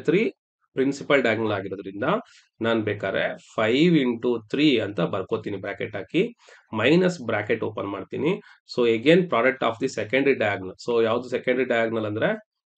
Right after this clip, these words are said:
this is secondary diagonal. ಎಷ್ಟಿದೆ? ಟೂ ಮತ್ತೆ ಒನ್ ಇದೆ. So I'll write that one, two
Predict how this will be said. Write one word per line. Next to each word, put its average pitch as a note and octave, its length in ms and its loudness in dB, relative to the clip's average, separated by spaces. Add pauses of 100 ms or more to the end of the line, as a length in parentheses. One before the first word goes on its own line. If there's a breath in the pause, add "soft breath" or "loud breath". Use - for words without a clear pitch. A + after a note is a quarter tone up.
(300)
this G#2+ 200 -4
is F3 160 0
secondary G#2 420 -2
diagonal. F#2+ 280 -6 (460)
ಎಷ್ಟಿದೆ? B2+ 320 2 (220)
ಟೂ D#3 120 6 (160)
ಮತ್ತೆ G#2+ 220 -2 (160)
ಒನ್ A2 120 0 (100)
ಇದೆ. A2 160 -2 (280)
So - 80 -8 (100)
I'll G2 180 -4
write C#3 260 0
that G#2+ 120 -6 (140)
one, A2+ 120 0 (1800)
two C#3+ 160 2